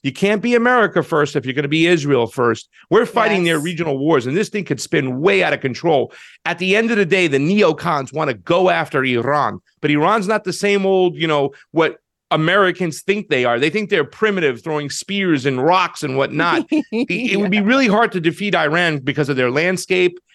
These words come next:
Speaker 1: and their drone warfare and the way they would, uh, attack our naval fleet in the Med. They're gonna use a bunch of small boats, suicide boats, the whole nine yards. But more importantly, they're now aligned heavily with Russia and heavily with China.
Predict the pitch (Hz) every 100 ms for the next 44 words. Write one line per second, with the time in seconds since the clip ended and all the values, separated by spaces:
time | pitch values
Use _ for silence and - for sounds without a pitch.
0 | _ 131 135 120 104 135 180 180 165 180
1 | 185 - 175 180 180 - 127 120 123 123
2 | 135 185 196 185 170 143 - _ 143 -
3 | 135 - 175 175 175 156 139 147 185 170
4 | 160 - 165 185 131 135 127 165 180 170
5 | - - - 175 190 190 196 160 190 170
6 | 139 - 185 185 180 180 185 180 - 208
7 | 180 185 180 156 185 180 - 143 190 185
8 | 170 185 185 - _ 220 226 269 196 -
9 | 262 175 151 143 - 135 143 247 262 233
10 | 214 180 170 180 175 165 - _ - 233
11 | 262 262 214 180 220 214 196 - 196 170
12 | 240 254 247 208 208 - 240 240 113